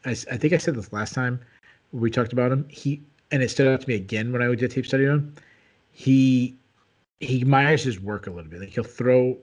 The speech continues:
some strikes, and then he doesn't recharge it back to his face real quick, which would leave him open to counters. Nice kicks, um, body kicks, uh, has a quick high kick.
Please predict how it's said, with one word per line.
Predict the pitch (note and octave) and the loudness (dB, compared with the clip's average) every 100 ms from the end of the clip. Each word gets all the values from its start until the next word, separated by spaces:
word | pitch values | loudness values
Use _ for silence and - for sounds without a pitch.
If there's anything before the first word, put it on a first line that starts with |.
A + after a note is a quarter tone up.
| _ - | _ -14
some | - A#2 | -12 -10
strikes, | - B2 B2+ B2+ - _ - | -2 0 0 -4 -12 _ -10
and | B2+ A2+ | -8 -4
then | B2 A#2+ | -2 -2
he | G#2+ A2+ | -2 0
doesn't | C3 C3 A2+ | 2 0 -2
recharge | G#2 B2+ A#2+ - A#2+ A2 | -2 -2 -2 0 0 0
it | G#2 - | -4 -6
back | A2 A2+ | -6 -6
to | A2+ | -8
his | G2+ | -8
face | - - G#2+ A#2+ - - _ - _ _ _ | -10 -8 -6 -6 -10 -16 _ -20 _ _ _
real | B2+ B2+ | -4 -2
quick, | B2 C3 C#3 - _ _ - | 0 0 0 -4 _ _ -6
which | A#2+ | -4
would | A2 G#2 | -4 -2
leave | B2 A2+ | 0 0
him | A2+ | -2
open | A2+ A#2 | -4 -4
to | A2 | -4
counters. | A#2 A2+ A#2 - - - - | -4 -2 -4 -8 -20 -12 -2
Nice | F#3+ F#3+ | 0 2
kicks, | - F3 E3 - - _ _ _ _ _ | 2 2 2 -6 -14 _ _ _ _ _
um, | - B2+ A#2+ A#2 A#2 - _ _ _ _ _ _ | -6 -4 -4 -4 -8 -12 _ _ _ _ _ _
body | C3 C3+ | 0 2
kicks, | C3 D#3 C#3 C3+ - - - - - - - | 2 2 2 -2 -10 -10 -14 -18 -20 -12 -8
uh, | A2+ A2 G#2+ | -6 -6 -4
has | B2+ A2 | -2 -2
a | |
quick | - C#3 | 0 -2
high | C3 B2+ | -2 -4
kick. | A#2 C#3+ B2+ - - | -2 0 0 -4 -16